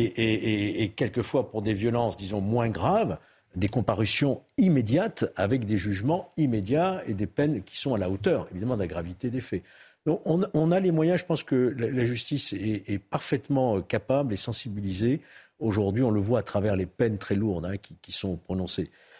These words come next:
Encore une fois, on est dans un domaine qui est difficile parce que c'est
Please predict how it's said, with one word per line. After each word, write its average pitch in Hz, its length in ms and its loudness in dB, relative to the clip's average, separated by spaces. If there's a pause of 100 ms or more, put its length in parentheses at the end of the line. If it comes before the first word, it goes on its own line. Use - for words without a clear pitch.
(140)
Encore 135 260 2
une 135 80 0
fois, 156 520 2
on 120 200 2
est 143 220 4
dans 117 280 2
un 113 80 2
domaine 120 380 2
qui - 120 -2
est 98 40 4
difficile 160 1000 0 (500)
parce - 260 -2
que 151 380 4
c'est - 220 -2